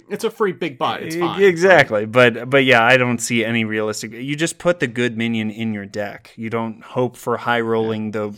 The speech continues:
Speaker 2: you know, one out of thirty-two. You know, there's probably more two cost minions than that. So I, I think it's, I think it's probably a two, 'cause it's, I guess it's okay. And who knows, maybe down the line,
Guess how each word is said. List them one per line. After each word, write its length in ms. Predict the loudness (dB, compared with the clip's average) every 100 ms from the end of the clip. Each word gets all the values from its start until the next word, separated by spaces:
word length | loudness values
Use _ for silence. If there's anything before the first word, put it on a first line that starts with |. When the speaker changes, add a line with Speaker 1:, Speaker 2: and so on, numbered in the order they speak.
| -10
Speaker 2:
you 100 | -8
know, 140 | -6
one 280 | -6 -4 -2
out 160 | -2 -2
of 300 | -6 -10 _ _ _ -18 -18 _
thirty-two. 840 | 0 0 0 -4 -2 0 0 -4 -8 _ _ _ -16
You 100 | -14
know, 180 | -12
there's 180 | -8 -8
probably 220 | -4 -4 -4
more 380 | -6 -6 -8 -12
two 160 | -14 -12
cost 280 | -12 -12 -12
minions 300 | -12 -12 -12
than 100 | -12
that. 240 | -12 -12
So 260 | -10 -8 -6
I, 360 | -4 -6 -4
I 20 | -6
think 240 | -6 -4
it's, 300 | -6 -6 -14
I 340 | _ _ _ -8
think 120 | -4
it's 120 | -4
probably 520 | 0 2 2 2 2 0
a 60 |
two, 420 | -4 -4 -4 -2 -4
'cause 180 | -6 -6
it's, 300 | -6 -8 -8
I 320 | -12 -6 0
guess 280 | 2 2 0
it's 140 | -4
okay. 400 | -4 0 0 0
And 140 | -2
who 120 | -4 -2
knows, 340 | -2 -2 -4
maybe 220 | -6 -4
down 280 | -2 -2 -4
the 60 | -6
line, 500 | -6 -4 -4 -6